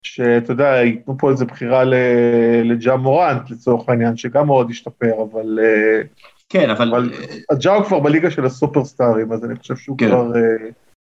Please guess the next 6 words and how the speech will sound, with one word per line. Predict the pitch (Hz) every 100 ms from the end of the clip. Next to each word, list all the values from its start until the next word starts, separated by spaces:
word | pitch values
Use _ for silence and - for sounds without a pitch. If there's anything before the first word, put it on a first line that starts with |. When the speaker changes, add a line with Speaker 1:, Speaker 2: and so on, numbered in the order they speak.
| _ _ _ _
Speaker 1:
דילג | 120 123 135 120
על | 117
ה-, | 110 107 107 107 107 - -
על | 110
הנקודה | 110 107 110 113
הזאת. | 110 107 107 -